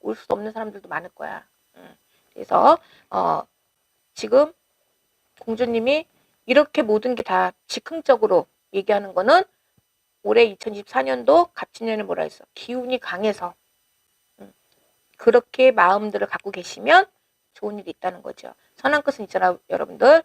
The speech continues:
뿌리면 거둘 수 있고요. 자, 다른 거 없어요, 여러분들. 우리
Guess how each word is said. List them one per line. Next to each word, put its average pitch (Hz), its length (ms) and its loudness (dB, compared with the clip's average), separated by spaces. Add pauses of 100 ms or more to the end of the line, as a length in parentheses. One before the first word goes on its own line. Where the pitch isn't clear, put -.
뿌리면 269 280 -4
거둘 196 200 -8
수 - 140 -14
있고요. 208 540 6 (720)
자, 226 360 6 (180)
다른 262 240 0
거 262 60 4
없어요, 226 200 0
여러분들. 202 460 -2 (420)
우리 220 420 -2